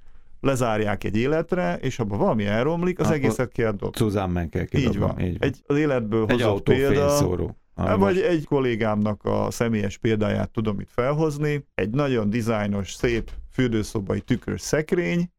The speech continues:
Speaker 1: ami led világítással
Speaker 2: Mhm.
Speaker 1: készült. Tíz éves élettartamra adták el, és gyakorlatilag egy fél éven belül meghibásodott bent a led fényforrás, és nem cserélhető, nem javítható, tehát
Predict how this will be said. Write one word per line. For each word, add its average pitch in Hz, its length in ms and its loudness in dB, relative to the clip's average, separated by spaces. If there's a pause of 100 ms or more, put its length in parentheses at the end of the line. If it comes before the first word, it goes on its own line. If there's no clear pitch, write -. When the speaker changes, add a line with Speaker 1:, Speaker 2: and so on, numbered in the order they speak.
(140)
Speaker 1:
ami 107 200 0
led 107 260 0
világítással 101 840 -2
Speaker 2:
Mhm. 98 80 -20 (120)
Speaker 1:
készült. 160 520 0
Tíz 170 260 2
éves 110 400 0
élettartamra 107 1000 0 (140)
adták 104 580 -4
el, 170 300 0
és 120 180 -2
gyakorlatilag 110 800 -2
egy 104 160 -2
fél 113 180 -2
éven 101 320 -2
belül 104 260 -2
meghibásodott 104 800 -6
bent 101 300 -8
a 98 280 -12
led 104 240 -6
fényforrás, 156 800 -2
és 147 140 -10
nem 104 140 -2
cserélhető, 92 640 -8
nem 135 160 -2
javítható, 151 720 0
tehát 143 220 -6